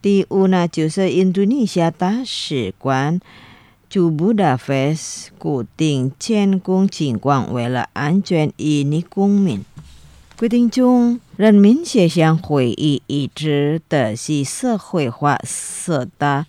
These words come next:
支柱。人民协商会议到各种岛屿集中之一，通过，那就是本欧的篡改。大会的成员穆吉布罗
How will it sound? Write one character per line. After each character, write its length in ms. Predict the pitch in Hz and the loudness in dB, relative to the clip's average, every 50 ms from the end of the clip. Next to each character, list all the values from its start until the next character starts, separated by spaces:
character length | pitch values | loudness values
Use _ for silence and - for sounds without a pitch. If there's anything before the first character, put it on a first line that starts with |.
| - - - | -12 -20 -18
支 300 | _ - 196 202 208 208 | _ -4 -2 0 0 0
柱。 220 | 196 - - 190 156 | 0 0 0 0 2
人 260 | 117 143 160 156 143 | 2 2 2 2 2
民 240 | 139 139 143 151 165 | 2 0 0 -2 -2
协 220 | - - 135 117 | -2 -2 -2 -2
商 280 | 120 - 147 143 139 147 | -2 -4 -4 -2 -2 -4
会 240 | 151 - 131 117 110 | -4 -4 -4 -4 -4
议 200 | 80 135 143 - | -4 -6 -6 -6
到 280 | _ - 131 135 135 139 | _ -2 -2 0 -2 -2
各 320 | 139 - - 160 147 143 143 - _ | -4 -4 -2 0 0 0 -2 -4 _
种 540 | - 165 160 160 175 185 185 190 190 190 185 | -2 -2 0 0 0 0 0 0 0 -2 -2
岛 400 | - 165 143 135 127 117 110 - - | -2 -2 0 0 0 -2 -4 -6 -8
屿 320 | - 139 131 107 - - - | -6 -6 -4 -4 -6 -8 -10
集 220 | - 190 185 170 | -6 -4 -2 -2
中 260 | 160 - 185 175 180 180 | -2 -2 -2 0 0 -2
之 240 | 170 160 139 113 82 - | -2 -2 -4 -4 -4 -6
一， 240 | - 147 139 120 - - _ | -6 -6 -6 -6 -8 -10 _
通 400 | - 180 170 143 131 131 127 - - - | -4 -4 -2 -2 -4 -4 -6 -6 -10 -8
过， 480 | - 143 135 135 139 143 151 143 - - _ - - _ _ _ _ _ | -6 -2 -2 0 0 0 0 -2 -4 -6 _ -20 -20 _ _ _ _ _
那 240 | - 175 170 202 240 | -4 -2 0 0 -2
就 320 | - - 208 175 156 143 | -2 -2 -2 -2 0 -2
是 580 | 135 - 156 151 147 139 139 135 131 131 113 - - _ | -2 -2 -2 -2 0 2 2 2 2 0 -2 -4 -6 _
本 360 | - 208 208 202 196 196 190 - | -2 0 0 2 2 0 0 -2
欧 160 | _ 170 175 185 | _ -2 -2 -2
的 340 | 180 - 180 175 175 175 - - _ _ _ _ _ _ - | -2 -2 -2 -2 -2 -2 -4 -10 _ _ _ _ _ _ -20
篡 440 | - - - - - 143 135 113 78 - | -20 -20 -18 -10 -8 -8 -8 -8 -8 -8
改。 320 | - 147 147 127 113 - - _ _ | -4 -2 -2 -2 -2 -6 -10 _ _
大 200 | - 196 180 160 | 0 2 2 2
会 320 | 143 - - 170 170 165 151 - | 2 0 -4 -2 -2 -2 -4 -2
的 360 | - 156 147 139 139 139 135 113 | -2 0 0 2 2 2 0 -2
成 500 | - - - - - 202 180 196 202 202 | -4 -10 -16 -10 -6 -4 -2 0 0 2
员 260 | 202 208 196 180 170 - | 2 2 2 2 0 -2
穆 240 | - 175 175 170 165 | -2 -2 0 0 0
吉 220 | 143 147 175 233 | -2 -2 -4 -4
布 160 | - - 175 | -4 -4 -2
罗 80 | 160 143 | -2 -2